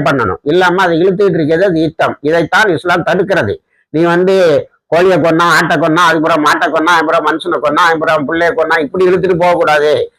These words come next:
இது அங்கேயே செட்டில் ஆயிரணும், அந்தந்த இடத்திலேயே அதுக்கு மேல் அழிவுகளை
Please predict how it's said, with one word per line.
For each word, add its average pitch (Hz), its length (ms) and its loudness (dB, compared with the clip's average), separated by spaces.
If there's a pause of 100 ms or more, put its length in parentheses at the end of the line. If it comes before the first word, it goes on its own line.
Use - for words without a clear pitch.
(180)
இது 175 220 2
அங்கேயே 185 580 2
செட்டில் 185 380 0
ஆயிரணும், 156 400 2
அந்தந்த 170 380 0
இடத்திலேயே 180 500 2 (320)
அதுக்கு 185 340 0
மேல் 196 180 2
அழிவுகளை 185 460 2